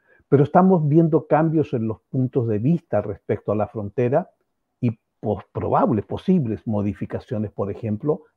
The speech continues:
a la ley de asilo. La recomendación, como decía Ezequiel, infórmese.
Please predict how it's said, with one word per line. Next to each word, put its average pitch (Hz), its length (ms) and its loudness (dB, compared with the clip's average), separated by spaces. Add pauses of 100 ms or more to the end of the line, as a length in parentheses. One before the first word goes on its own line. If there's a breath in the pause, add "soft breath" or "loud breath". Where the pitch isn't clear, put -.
a 113 100 2
la 101 160 2
ley 101 160 0
de 98 120 -2
asilo. 101 460 -10 (880)
La 123 180 8
recomendación, 131 920 6
como 110 300 -2
decía 123 280 0
Ezequiel, 135 560 0 (120)
infórmese. 135 760 -4